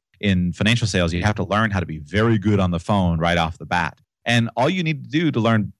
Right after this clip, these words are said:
to be very good on the phone is listen to everyone surround you and then record yourself and do the exact opposite. So I never, for example, started with, "Hi, Donald," or, or anything like that. I would always, if I were calling you for an appointment,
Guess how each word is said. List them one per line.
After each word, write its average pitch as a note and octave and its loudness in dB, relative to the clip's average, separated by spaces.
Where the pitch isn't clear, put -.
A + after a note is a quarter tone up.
to G#2+ 0
be G#2+ 4
very A#2 2
good C3+ 0
on A#2+ 0
the A#2 -2
phone C3 -2
is F2+ -4
listen A#2 2
to C#3 0
everyone C3 2
surround E2+ -2
you G2 -2
and G#2 2
then A2 4
record A2 2
yourself C#3 0
and A2+ -2
do B2 4
the C3 4
exact A#2+ -2
opposite. - -8
So B2+ 0
I A#2+ 2
never, B2+ 0
for A#2 -4
example, G2 -2
started G2+ 0
with, F2+ 0
"Hi, C#3 0
Donald," F#2 0
or, F2 0
or F#2+ 0
anything G2 0
like E2+ -2
that. D#2+ -2
I G#2+ 2
would G#2+ 4
always, A2+ 4
if G2+ -2
I G#2+ 2
were G#2 0
calling G#2+ 0
you G2+ 2
for G#2 -4
an G2 0
appointment, F#2 0